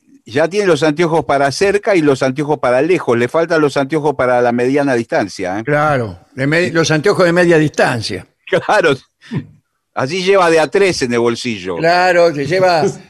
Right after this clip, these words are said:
Speaker 2: el pack y, y le hacemos, eh, una atención, tenemos una atención.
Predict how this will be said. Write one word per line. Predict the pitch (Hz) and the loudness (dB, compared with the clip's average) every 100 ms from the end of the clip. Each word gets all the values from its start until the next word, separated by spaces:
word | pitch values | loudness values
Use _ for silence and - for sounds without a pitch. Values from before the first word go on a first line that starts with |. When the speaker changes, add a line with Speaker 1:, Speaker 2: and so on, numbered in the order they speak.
| _ | _
Speaker 2:
el | 143 147 | -6 -6
pack | - 214 185 - - _ _ | -2 0 0 -4 -16 _ _
y, | 117 - - - - - 147 143 135 151 147 | -14 -12 -12 -8 -6 -6 -4 -6 -6 -10 -4
y | |
le | 147 | -2
hacemos, | 143 196 202 190 151 - _ _ _ _ | 0 -2 -2 -2 -2 -8 _ _ _ _
eh, | - - 147 143 | -20 -2 2 4
una | 147 170 | 4 4
atención, | 160 151 156 - 147 107 107 | 2 4 2 4 2 2 0
tenemos | 120 147 147 147 | 0 2 2 2
una | 143 | -2
atención. | 123 123 113 107 92 95 | -2 -4 -4 -6 -8 -14